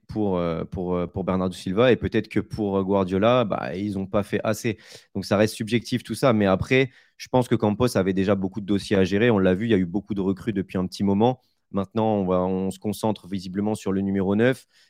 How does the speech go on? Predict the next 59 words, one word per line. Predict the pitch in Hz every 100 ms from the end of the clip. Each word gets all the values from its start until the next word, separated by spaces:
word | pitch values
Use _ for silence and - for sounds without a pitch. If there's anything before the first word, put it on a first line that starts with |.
| -
Il |
y | 101
a |
eu | 110
la | 104
tournée | 104 110
au | 107
Japon. | 101 107 117 135 143 _ _ _ -
Donc, | 104 123 - -
peut-être | - 123 120
qu'il | -
y | 110
a |
eu | 120
quelques | - 101 110
priorités | - 117 110 110 110 113
avant | 104 101
ça | 98 127 131 123 _ _
et | 95
que, | 85 120
euh, | 120 98 92
bah, | 87 87
comme | 101
j'ai | 90
dit, | 95 120
souvent, | 110 120
les | 98
gros | 95 98
dossiers | 95 123
se | 120 101
font | - 113
dans | 110 95
les | 92
derniers, | 87 95 95 98 92 -
dans | 95
les | 95
dernières | 98 98 92
semaines, | 101 120
dans | 110
les | 95
derniers | 95 98 98
jours | 101
du | 95
mercato. | 95 - 92 127 131 _ _ _ _
Donc, | 107 135 -
peut-être | 107 123 123
que, | - 117 127 113
euh, | 90 87
il | 92
attendait | 101 104 98 98
de | 92
voir | 92 107
un | 101
petit | 95 -
peu, | - 113 127 139
qu'il | - -
y |
a | 98
eu | 107 117